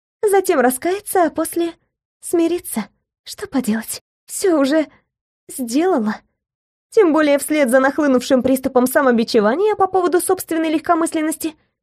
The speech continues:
нагрянул и другой, который голод. Кушать хотелось безумно, будто неделю не кормили. Впрочем, стоило подняться с постели, как про озверевший аппетит я быстро подзабыла.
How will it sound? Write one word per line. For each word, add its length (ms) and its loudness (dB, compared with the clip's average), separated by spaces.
нагрянул 560 2
и 40 -2
другой, 540 -4
который 640 -2
голод. 500 -6
Кушать 380 -4
хотелось 540 -4
безумно, 520 0
будто 360 0
неделю 360 2
не 140 4
кормили. 400 2
Впрочем, 460 0
стоило 320 2
подняться 420 2
с 60 -10
постели, 500 0
как 260 -2
про 180 6
озверевший 480 0
аппетит 360 0
я 140 4
быстро 300 -2
подзабыла. 580 -2